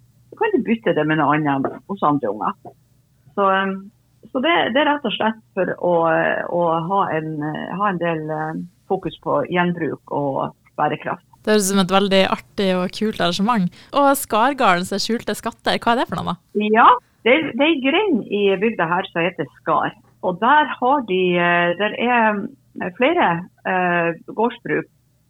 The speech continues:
Speaker 1: som er, jeg håper å si, <laughs> de, de, de står ganske tett. Det er en veldig tett grend der, sånn, eh, rent, eh, eh, bygningsmessig. Eh, men det som er så interessant er at det er så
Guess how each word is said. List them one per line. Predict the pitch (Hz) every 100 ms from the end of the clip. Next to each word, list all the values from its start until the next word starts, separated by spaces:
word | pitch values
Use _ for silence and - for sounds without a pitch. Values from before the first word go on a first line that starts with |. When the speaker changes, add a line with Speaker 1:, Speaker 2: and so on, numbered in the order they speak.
| _ _ - 180
Speaker 1:
som | 190 185
er, | 175 -
jeg | - 208 190 180 175 196
håper | 214
å | 220
si, | 214 202 - - - 208 247
<laughs> | 233 _ _ _ - 208
de, | 247 220
de, | 247 240
de | 247 -
står | 359 392
ganske | 220 262 - 233 _
tett. | 302 320 -
Det | 214
er |
en | 240
veldig | 311 -
tett | - 381 -
grend | 170 185 156
der, | 151 156 -
sånn, | 165 160
eh, | 156 160 151 165
rent, | 202 202 175 -
eh, | 156 156 - _ - - _ 156
eh, | 160 160 160 -
bygningsmessig. | 226 302 339 - 151 - - 175 _ _ _ _
Eh, | 202 190 185
men | 220
det | 233 233
som | 233
er |
så | 233
interessant | 233 233 - 370 302 -
er |
at | 175
det | -
er | 220 226 226
så | -